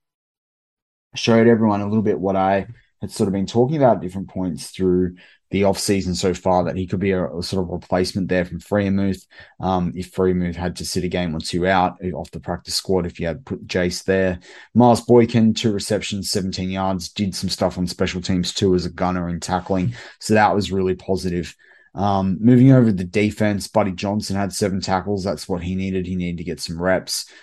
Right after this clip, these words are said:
Um, six tackles from Pierre, one pass defense, two pass defenses from Trey Norwood.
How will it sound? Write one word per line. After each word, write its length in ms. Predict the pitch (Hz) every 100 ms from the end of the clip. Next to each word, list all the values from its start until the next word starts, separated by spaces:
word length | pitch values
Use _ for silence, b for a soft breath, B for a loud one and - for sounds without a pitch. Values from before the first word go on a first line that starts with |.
| B
Um, 220 | 87 87
six 260 | 85 110 -
tackles 380 | 113 98 98 -
from 180 | 95 87
Pierre, 380 | - 98 92
one 260 | 92 92 90
pass 360 | - 92 92 -
defense, 440 | 90 92 87 -
two 220 | - 104
pass 320 | 101 92 90
defenses 480 | - 90 92 87 87
from 160 | - 82
Trey 300 | - 92 87
Norwood. 500 | 92 95 92 92